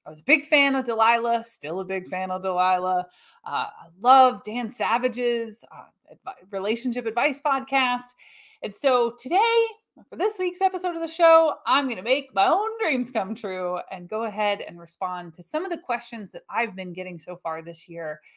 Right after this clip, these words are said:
at that inbox. And if you hear me on this episode and you've got a question that you would like covered on a future episode, you just go ahead and shoot me an email. Okay? So let's get to it. Let's just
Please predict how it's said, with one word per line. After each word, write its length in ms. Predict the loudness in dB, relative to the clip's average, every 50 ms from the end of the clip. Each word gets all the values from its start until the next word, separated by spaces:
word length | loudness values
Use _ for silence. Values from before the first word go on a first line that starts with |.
| _ _ _ -4
at 180 | 0 0 0 0
that 160 | 0 -2 -2 -2
inbox. 560 | -6 -16 -16 -18 -20 _ -20 _ -20 -20 -20 _ _ -8
And 400 | -2 0 0 0 0 -2 -6 -8 -10 -12 _
if 100 | _ -20 _
you 220 | -14 -10 -6 -6
hear 200 | -6 -4 -4 -4
me 120 | -4 -4 -6
on 120 | -6 -6
this 160 | -8 -10 -8
episode 540 | -8 -8 -8 -10 -10 -8 -6 -6 -6 -8 -10 -16
and 200 | -18 -16 -14 -10
you've 200 | -10 -8 -8 -8
got 140 | -10 -10
a 40 | -10
question 520 | -6 -8 -8 -8 -8 -12 -12 -12 -10 -12 -12
that 200 | -14 -14 -14 -14
you 60 | -12
would 140 | -10 -6 -4
like 180 | -4 -4 0
covered 260 | 2 2 2 2 -2
on 160 | -4 -6 -8 -8
a 40 |
future 260 | -8 -10 -10 -8 -4 -6
episode, 480 | -6 -6 -4 -2 2 2 2 2 0 -6 _ _ _ _ _ _
you 120 | -8 -6 -6
just 200 | -6 -6 -4 -2
go 140 | -2 0 0
ahead 200 | -2 -2 -6 -8
and 100 | -8 -18
shoot 180 | -16 -14 -14 -12
me 100 | -12 -14
an 80 | -12
email. 280 | -14 -14 -14 -16 -18 -20 _ _ -12 -2
Okay? 180 | 4 4 4 4 2 -6 _ _ _ _ _ _ -20 -20 -20 _ _ _ _ _ -4
So 440 | 4 6 8 8 8 6 4 -2 -14 _ _ _ _ _ _ 0
let's 200 | 4 4 4 8
get 160 | 8 6 6 8
to 60 | 10
it. 240 | 10 12 12 10 8 4
Let's 200 | -6 -6 -4 -2
just 160 | -2 -2 -2